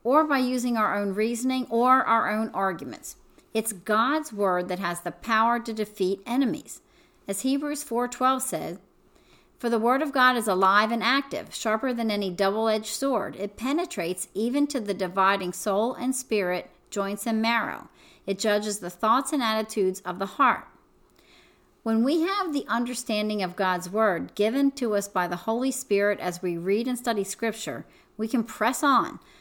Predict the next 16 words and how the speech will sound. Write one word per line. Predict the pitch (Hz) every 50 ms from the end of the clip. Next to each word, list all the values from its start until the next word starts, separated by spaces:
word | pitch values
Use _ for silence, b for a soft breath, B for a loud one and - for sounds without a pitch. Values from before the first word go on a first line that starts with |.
| b b b
no | - 208 202
matter | 214 220 220 220 226 226 214 - - - _ _ _ _
where | 185 185 214 240 269 294
we | 330 339 330
are | 311 285 254
mentally, | 226 208 202 208 220 233 240 240 247 240 247 254 254 - _
physically, | - 226 226 214 233 226 - 233 226 226 220
or | - 185 190 190
emotionally, | 190 196 202 220 269 302 - - 240 202 170 156 151 156 160 170 B B B B _
knowing | - 202 208 254 294 311 285 233 220 226
that | 226 214 -
we | 202 208
can | - 226 214
stand | - - - - - 247 294 320 262 233 233
against | 233 214 220 220 220 220 -
anything. | - 196 254 285 294 269 - - 127 - -